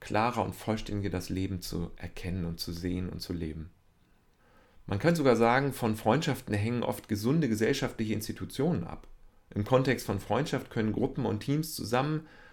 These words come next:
gut arbeiten und Leben teilen in einer Weise, die gleichzeitig Einheit und Unterschiedlichkeit beherbergt und blühen lässt.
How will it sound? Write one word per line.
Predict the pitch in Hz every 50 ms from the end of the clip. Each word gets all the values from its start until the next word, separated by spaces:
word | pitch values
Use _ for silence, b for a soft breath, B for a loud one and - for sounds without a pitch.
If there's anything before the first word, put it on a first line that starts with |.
| B B B _
gut | 156 185 202
arbeiten | - - - 143 151 135 139 117 - - - 87 - b b b b b b b b - - -
und | - 104 107 104 104 - - -
Leben | - 107 135 156 160 143 127 127
teilen | - - - 127 139 139 120 92
in | 104 101
einer | 98 104 107 104 101 101
Weise, | 98 95 107 123 120 120
die | - - -
gleichzeitig | 87 - 110 131 156 160 - - - 127 131 135 131 - 101 104 - -
Einheit | - 98 120 127 127 110 107 104 104 107 104 - - -
und | - 139 151 160 156 - -
Unterschiedlichkeit | - 139 139 135 110 - - - - 95 87 - - 90 87 87 -
beherbergt | - 90 82 90 95 104 110 110 110 107 - - -
und | - 85 101 104 104 - B B B B B B -
blühen | 139 165 220 175 95
lässt. | 80 71 65 - - - -